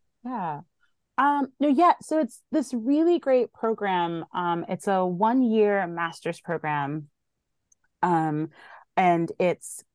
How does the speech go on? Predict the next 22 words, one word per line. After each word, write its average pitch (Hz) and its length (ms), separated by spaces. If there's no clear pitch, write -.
the, 175 220
the, 160 180
it's 156 180
just 170 220
generally 175 320
called 170 220
Shakespeare 160 420
Studies, 156 360
but 165 120
it's 165 100
not 214 160
just 175 180
Shakespeare - 360
that 151 160
you 151 60
study. 151 240
It's 147 200
a 151 60
bit 170 280
of 160 180
theater 220 280
history, 180 640